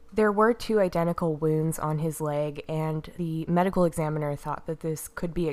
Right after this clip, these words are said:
consistent with propeller blades from a boat, and after looking at the Calumet River, it is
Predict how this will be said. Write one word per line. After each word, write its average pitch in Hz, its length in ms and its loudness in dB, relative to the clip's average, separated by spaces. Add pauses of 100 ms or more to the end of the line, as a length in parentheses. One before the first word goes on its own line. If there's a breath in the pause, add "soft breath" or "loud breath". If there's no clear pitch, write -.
consistent 160 680 -2
with 147 400 -4
propeller 156 480 2
blades 147 340 -2
from 151 220 4
a 143 80 -4
boat, 147 560 -2
and 156 340 -4
after 175 260 -2
looking 175 320 0
at 175 120 -2
the 170 60 -2
Calumet 165 440 -2
River, 156 500 -2
it 175 160 -2
is 196 400 0